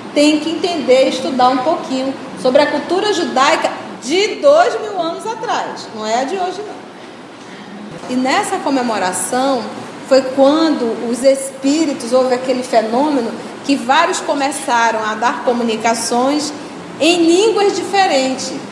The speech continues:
E aí é tanto é que o povo passou e disse, "Eu acho que esse povo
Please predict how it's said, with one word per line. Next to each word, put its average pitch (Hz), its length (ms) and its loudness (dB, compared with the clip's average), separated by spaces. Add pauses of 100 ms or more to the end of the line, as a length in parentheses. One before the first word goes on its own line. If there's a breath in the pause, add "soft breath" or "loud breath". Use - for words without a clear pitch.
(1400)
E 247 60 -2
aí 277 160 4
é 320 180 2
tanto 339 260 2
é 320 100 4
que 330 80 -2
o - 20 -6
povo 294 260 0
passou 294 320 4
e 302 40 4
disse, 302 240 -4
"Eu 427 80 4
acho 440 140 2
que 440 80 0
esse 403 180 -2
povo 381 380 2